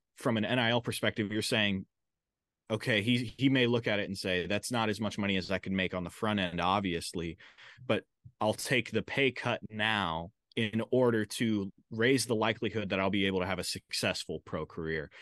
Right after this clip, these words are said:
So it's not really a, that, it's not like a one-to-one thing. And that applies to every college basketball player. I think that's always the decision that has to be made is, is how,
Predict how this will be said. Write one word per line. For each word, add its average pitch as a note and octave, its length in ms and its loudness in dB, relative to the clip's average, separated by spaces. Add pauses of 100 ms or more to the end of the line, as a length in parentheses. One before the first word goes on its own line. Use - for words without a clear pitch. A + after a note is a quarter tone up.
(120)
So C3 180 4
it's A#2+ 140 0
not D#3 320 2
really A#2 260 2
a, F#2+ 220 -2
that, A#2 160 -4 (120)
it's A2+ 360 -2
not C#3+ 140 2
like A#2 120 -2
a G#2 60 0
one-to-one F#2 800 -2
thing. F2+ 260 -2 (640)
And B2+ 140 6
that E3+ 120 6
applies G#2+ 340 2
to F#2 100 -2
every F2 440 -2 (100)
college E2+ 360 -2
basketball E2+ 340 -2
player. G#2+ 180 0
I A2 60 2
think A#2+ 160 2
that's - 240 0
always F#2+ 400 4
the F#2+ 160 -2
decision E2+ 400 -2
that D#2+ 100 -6
has F2 220 -2
to - 100 -6
be F2 60 -2
made E2 320 -4
is, E2 220 -6
is F#2 160 -4
how, B2 260 2